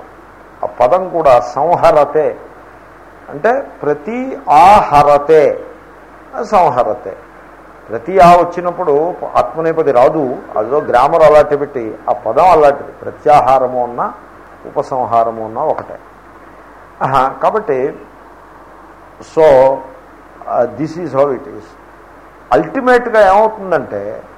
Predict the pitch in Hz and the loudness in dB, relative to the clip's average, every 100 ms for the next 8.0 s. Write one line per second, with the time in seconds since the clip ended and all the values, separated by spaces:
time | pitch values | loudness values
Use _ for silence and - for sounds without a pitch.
0 | - - - - - - - - - - | -20 -20 -20 -20 -20 -20 -20 -20 -20 -20
1 | - - - - - 170 185 - 135 - | -20 -20 -20 -20 -20 -18 -12 -6 -6 -4
2 | - 233 185 208 214 214 202 - 185 - | 2 4 4 4 4 2 -4 -6 -8 -8
3 | 196 160 107 143 160 175 185 180 185 185 | -12 -8 -2 0 2 4 4 4 -2 -2
4 | 175 175 170 147 135 156 175 185 175 180 | -2 -2 -2 -4 0 2 2 2 -2 -4
5 | 160 170 165 151 - - 113 98 127 151 | -10 -8 -6 -8 -12 -16 -10 -6 -2 -4
6 | - 170 147 147 147 147 151 139 - 120 | -6 -4 -2 0 -2 -4 -8 -8 -10 -10
7 | 156 160 151 151 151 143 143 143 160 214 | -8 -8 -10 -10 -12 -12 -6 -4 -2 -2